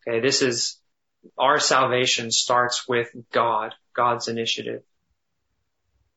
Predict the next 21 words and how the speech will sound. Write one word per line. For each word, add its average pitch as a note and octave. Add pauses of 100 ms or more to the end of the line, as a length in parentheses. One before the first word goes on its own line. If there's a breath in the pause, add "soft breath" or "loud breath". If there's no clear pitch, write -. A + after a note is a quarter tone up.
(120)
God A#2+
so C3+ (260)
loved A2
the A#2+
world. A2 (600)
Okay, B2+
there's B2
a A#2+
very C#3
specific C#3
manner B2
in A2+
which -
God A#2+
has A#2
demonstrated A#2+
his B2
love A#2+
for -
the A#2
world. A2